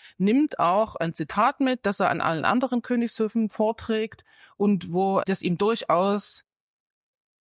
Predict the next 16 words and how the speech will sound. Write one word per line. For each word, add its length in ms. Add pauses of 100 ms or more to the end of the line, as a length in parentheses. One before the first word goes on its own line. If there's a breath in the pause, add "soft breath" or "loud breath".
(640)
Vorteile 540
bringt 440
bei 360 (140)
dem 160
Gewinnen 360
der 140
anderen. 480 (800)
Ob 220
die 100
beiden 300
sich 160
begegnet 440
sind, 200
wissen 240
wir 100
nicht. 340